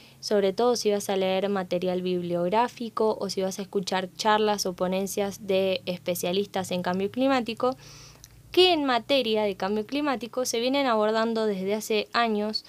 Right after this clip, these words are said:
dos esferas que convergen entre sí y que son igualmente importantes. Una es la que refiere a políticas de mitigación.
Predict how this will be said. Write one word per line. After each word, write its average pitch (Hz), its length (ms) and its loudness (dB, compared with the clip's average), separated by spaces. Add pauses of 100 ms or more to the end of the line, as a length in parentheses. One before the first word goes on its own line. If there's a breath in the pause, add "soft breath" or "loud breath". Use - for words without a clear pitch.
(320 loud breath)
dos 262 240 2
esferas 196 460 0
que 185 160 -8
convergen 208 480 0
entre 240 340 -2
sí 302 400 -2
y - 100 -12
que 214 140 -2
son 233 320 -2
igualmente 214 640 2
importantes. 180 1000 -4 (680 loud breath)
Una 330 480 2
es 226 160 0
la 220 140 0
que 208 140 0
refiere 214 680 0
a - 100 2
políticas 196 640 -2
de 180 100 -2
mitigación. 175 840 -4